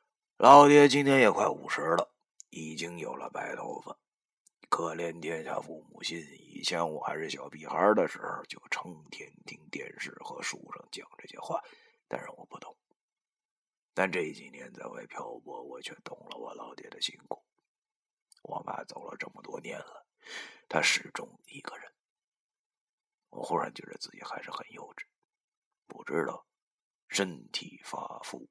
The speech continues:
受之父母的道理，竟然总想到死。现在想明白了，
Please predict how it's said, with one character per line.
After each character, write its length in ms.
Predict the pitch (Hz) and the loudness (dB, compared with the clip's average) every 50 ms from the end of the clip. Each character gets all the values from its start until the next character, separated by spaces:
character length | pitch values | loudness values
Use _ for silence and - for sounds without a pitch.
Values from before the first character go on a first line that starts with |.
| _ - | _ -10
受 320 | - - - - - - - - - - | -6 -6 -6 -6 -8 -12 -14 -16 -12 -12
之 160 | - - - | -10 -10 -10
父 140 | - - - - - - - | -14 -16 -16 -18 -18 -20 -20
母 120 | _ - - | _ -18 -14
的 120 | - - | -12 -10
道 300 | - - - - - - - | -8 -8 -8 -8 -10 -12 -14
理， 80 | - _ _ _ _ _ _ _ _ _ _ _ _ - | -14 _ _ _ _ _ _ _ _ _ _ _ _ -8
竟 120 | - - | -6 -6
然 220 | - - - - _ _ _ - | -6 -6 -10 -12 _ _ _ -10
总 240 | - - - 127 - | -10 -10 -10 -10 -12
想 160 | - - - | -12 -12 -12
到 140 | - - - | -14 -12 -10
死。 140 | - - - - _ _ _ _ _ _ _ _ _ _ _ - - - - - - _ _ _ _ _ _ _ _ _ _ _ _ _ _ _ _ _ _ - | -10 -10 -10 -12 _ _ _ _ _ _ _ _ _ _ _ -20 -20 -20 -20 -20 -20 _ _ _ _ _ _ _ _ _ _ _ _ _ _ _ _ _ _ -4
现 180 | - 104 104 | 0 0 0
在 160 | - - - | 0 0 -2
想 160 | - - - - - - | -2 -2 -2 -4 -10 -16
明 160 | - - - _ | -18 -18 -18 _
白 140 | - - - | -6 -6 -6
了， 240 | - - - - | -6 -6 -10 -14